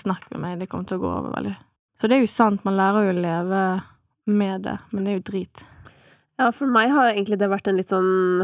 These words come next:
Speaker 2: eh, slags forsvarsmekanisme, og litt sånn for å gjøre livet lettere
Speaker 1: Mm.
Speaker 2: i en periode, fordi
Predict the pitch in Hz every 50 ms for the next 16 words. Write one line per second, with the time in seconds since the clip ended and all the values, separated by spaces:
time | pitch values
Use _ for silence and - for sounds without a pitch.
0 | 180 196 - - 202 196 190 185 185 185 - - 190 190 - - - - 208 208
1 | - - 185 180 - - 196 190 - 196 196 190 - - 214 214 190 196 196 196
2 | 196 - 208 190 - 208 196 196 190 185 185 185 180 180 175 202 180 180 185 190
3 | - _ - 214 214 202 - - _ - 185 180 175 185 185 185 185 208 208 220
4 | 208 202 196 190 202 202 196 202 190 180 190 185 - 196 180 190 185 185